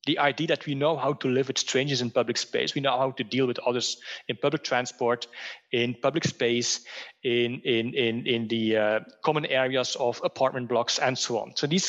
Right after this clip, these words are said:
small and lo-, local interactions with strangers, which never go really deep, that is, of course, also a source of a more light form of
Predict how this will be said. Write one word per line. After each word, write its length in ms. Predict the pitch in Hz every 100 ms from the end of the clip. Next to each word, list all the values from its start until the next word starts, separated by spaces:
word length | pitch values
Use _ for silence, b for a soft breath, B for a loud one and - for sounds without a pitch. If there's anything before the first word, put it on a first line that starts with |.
| - -
small 320 | 165 190 226
and 140 | 180 -
lo-, 300 | 160 151 165 165
local 320 | 156 196 196
interactions 600 | 160 147 135 175 - 147
with 100 | 143
strangers, 460 | - 139 170 202 151
which 300 | 151 - -
never 220 | 190 214
go 160 | 185 156
really 240 | 151 139
deep, 320 | 143 175 - B B B 135
that 140 | 160
is, 120 | 147
of 140 | 143 -
course, 240 | 147 135
also 400 | 135 139 - 127
a 60 | 123
source 400 | - 131 131 -
of 260 | 127 127 B B B _
a 40 | 135
more 240 | 131 127
light 200 | 127 165
form 300 | - 131 131 - _ _ -
of 240 | 113